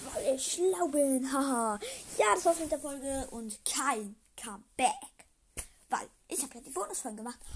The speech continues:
Und daher wa-, wisst ihr, dass ich nicht tot bin. Also, das war's mit der Folge mit den zehn Top zehn Skins in Brawl Stars von mir. Es wird sich auch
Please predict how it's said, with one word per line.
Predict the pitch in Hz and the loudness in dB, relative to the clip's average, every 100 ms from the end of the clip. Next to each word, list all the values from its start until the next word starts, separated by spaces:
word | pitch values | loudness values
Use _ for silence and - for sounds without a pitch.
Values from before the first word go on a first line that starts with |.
| - | 0
Und | - - | 2 4
daher | 262 190 269 - - 339 226 - - - - | 2 2 -4 -10 -2 2 2 2 -12 -14 2
wa-, | 359 - - - - 208 | 4 4 -4 -18 -14 -4
wisst | 262 262 - - - - _ - - | 0 6 8 8 4 -4 _ -20 -8
ihr, | 233 - _ _ - - - _ _ | -8 -8 _ _ -2 0 0 _ _
dass | - - | 8 8
ich | - | 8
nicht | - | 4
tot | 320 339 | 2 2
bin. | 208 220 - - - 403 | -2 -2 2 2 4 4
Also, | 392 392 - - - - - | 6 0 -4 -14 -14 -14 -4
das | 370 | -2
war's | 285 262 | -2 -4
mit | 226 | -8
der | - 226 | -4 -4
Folge | 214 214 214 | -4 -8 -8
mit | 220 - | -10 -8
den | 208 196 214 - _ | -8 -10 -12 -18 _
zehn | - 277 277 269 240 - - - - - | -2 0 -2 -2 -6 -14 -6 -4 -4 -6
Top | 277 - - - - - _ | -8 -8 -16 -20 -20 -20 _
zehn | - 233 220 214 - | -4 -4 -4 -8 -10
Skins | 208 202 190 - - - - | -10 -10 -12 -18 -20 -20 -14
in | 196 196 202 _ - | -12 -12 -16 _ -20
Brawl | 170 165 - | -16 -14 -14
Stars | 175 123 - - | -14 -14 -14 -16
von | - 175 - _ | -16 -16 -16 _
mir. | 180 165 - _ | -18 -16 -18 _
Es | - - - | -12 -12 -12
wird | 180 - | -14 -12
sich | 185 - - | -14 -12 -14
auch | - | -16